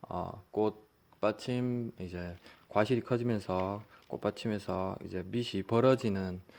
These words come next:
현상이나 이제 과일 커지는 데에는 정말 좋으니까, 어, 감나무에는 다른 영양제 쓰시지 마시고, 어, 요소를 첨가하셔가지고 오월, 육월에만,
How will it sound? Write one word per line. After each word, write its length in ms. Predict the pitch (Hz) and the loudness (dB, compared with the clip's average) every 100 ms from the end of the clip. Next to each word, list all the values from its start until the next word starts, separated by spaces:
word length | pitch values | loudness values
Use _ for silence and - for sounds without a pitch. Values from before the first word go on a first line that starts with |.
| - | -20
현상이나 760 | - 110 110 113 104 92 90 90 | -8 -6 -2 -2 -2 -4 -4 -6
이제 160 | 90 90 - | -8 -10 -4
과일 440 | 98 107 107 110 - | 0 0 -2 -4 -4
커지는 420 | 143 135 135 107 | -4 -2 -2 -2
데에는 560 | 95 90 92 92 98 - - - - - | -2 -4 -4 -6 -8 -12 -18 -20 -20 -14
정말 300 | - 104 104 | -6 -2 -2
좋으니까, 760 | 107 113 110 - 92 92 101 110 - | 0 -2 -2 -2 -2 0 -4 -8 -10
어, 220 | 90 87 | -6 -6
감나무에는 840 | - 95 107 117 127 104 95 98 98 | -4 0 2 2 2 2 0 -2 0
다른 260 | 98 104 104 | 2 2 2
영양제 380 | 101 107 113 | 2 2 2
쓰시지 400 | 113 123 - 107 | 2 0 0 0
마시고, 720 | 98 104 127 107 92 92 104 107 - - - - | 2 2 2 0 2 4 2 -2 -10 -12 -8 -2
어, 180 | 92 98 | 2 6
요소를 640 | 131 135 120 104 104 107 | 6 6 4 6 4 2
첨가하셔가지고 1120 | - 135 117 104 - 117 101 110 120 131 135 - | 0 0 4 4 4 4 4 2 4 6 6 4
오월, 560 | 104 110 123 131 131 110 | 4 6 8 6 4 0
육월에만, 800 | 113 143 120 98 90 95 104 | 4 6 6 4 2 0 -4